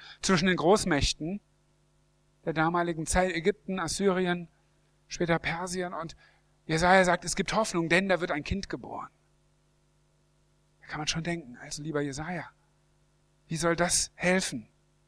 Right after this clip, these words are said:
Wie soll das helfen? "Ein Kind ist uns geboren und jetzt wird alles anders", sagt er. Und das ist eigentlich das Echo dieser Geschichten, die wir dann, die wir vorhin gehört haben, von der Weihnacht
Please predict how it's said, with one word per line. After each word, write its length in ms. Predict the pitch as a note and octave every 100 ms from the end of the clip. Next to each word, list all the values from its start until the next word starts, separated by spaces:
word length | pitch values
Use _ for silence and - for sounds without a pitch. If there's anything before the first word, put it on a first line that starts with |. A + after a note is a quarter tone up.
| _ _ _ _ _ _ _ _ _ _ _ _ _ _
Wie 120 | - D#3+
soll 200 | E3+ D#3+
das 260 | E3 -
helfen? 360 | E3+ F#3 F3+ D#3
"Ein 240 | D#3 D#3 - - _
Kind 320 | - A3+ A#3+
ist 220 | F3+ G3+
uns 260 | G3+ G#3+ -
geboren 600 | G#3 D3+ F3+ A3+ A3+ A3+
und 160 | F#3+ F3
jetzt 340 | A#3 A#3+ -
wird 160 | A3+ G3+
alles 240 | G3+ F#3+
anders", 360 | G3+ A#3+ D3+ C#3+
sagt 240 | B2+ -
er. 120 | - - _ _ _ _ _ _ _ _ _ _ _ _ _ _ -
Und 100 | F3
das 140 | G#3
ist 120 | A3+
eigentlich 180 | G#3 G#3
das 140 | G3+ F#3+
Echo 320 | G3+ - A3
dieser 220 | F3+ F#3+
Geschichten, 480 | F3+ - G#3+ - F#3
die 100 | F3
wir 100 | F3
dann, 280 | F3+ F3 - _ _ _ _
die 300 | - F3 F3+
wir 80 | F3
vorhin 280 | F#3 G3+
gehört 320 | G3 E3 F3 D#3+
haben, 280 | D3+ D#3
von 240 | - F#3+ F#3
der 240 | E3+ D#3+ - _ _ _
Weihnacht 640 | E3 G3+ F#3+ - - -